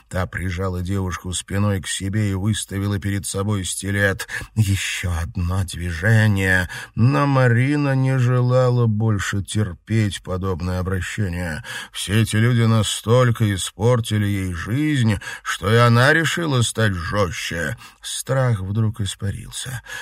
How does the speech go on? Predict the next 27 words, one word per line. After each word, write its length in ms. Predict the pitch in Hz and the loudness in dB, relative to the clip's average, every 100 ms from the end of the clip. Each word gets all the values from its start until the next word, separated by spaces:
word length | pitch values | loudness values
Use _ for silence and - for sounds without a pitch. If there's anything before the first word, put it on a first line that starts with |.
| - | -4
Она 300 | 95 113 120 | 0 4 4
сжала 540 | 82 73 107 131 117 | 2 0 2 4 2
пальцы 500 | - 120 127 110 113 | 2 2 4 2 0
в 80 | 107 | -2
кулак 500 | - 110 127 131 117 | 0 0 2 2 0
и 60 | 123 | -2
со 240 | - 117 | 0 2
всей 360 | 110 - 131 117 | 2 0 -2 0
силы 440 | - 131 131 127 110 | -2 -4 0 0 0
всадила 720 | - - 123 120 135 120 117 | -4 -4 0 0 0 0 0
локоть 720 | 107 87 95 110 - 107 82 | 0 -2 -2 -4 -2 -2 -2
в 100 | 80 | -6
живот 500 | 78 98 98 98 82 | -6 -2 -2 -2 -4
Гальданской. 920 | 78 92 78 62 - - - 69 65 - - - | -8 -8 -6 -8 -8 -10 -8 -6 -6 -8 -10 -10
Та 120 | - 90 | -4 0
охнула 500 | 98 - 87 87 85 | 0 -2 -6 -6 -6
от 100 | 62 | -4
боли, 420 | 110 123 92 - - - | 0 2 0 -4 -12 -4
а 160 | 101 104 | 0 2
Феофания 680 | 107 120 139 147 143 131 | 4 4 2 2 2 2
с 60 | 104 | 0
скипетром 960 | - - 131 143 139 123 123 131 113 85 | -4 -4 -2 0 -2 -2 0 2 2 0
выбила 540 | - 151 127 127 127 113 | -4 -2 -2 -2 0 0
стилет 720 | - - - 120 120 117 110 _ | -2 -6 -2 4 6 4 2 _
из 200 | 110 107 | 0 0
её 280 | 98 101 98 | 2 0 -2
руки. 580 | 92 87 90 87 80 - | -4 -6 -6 -4 -2 -4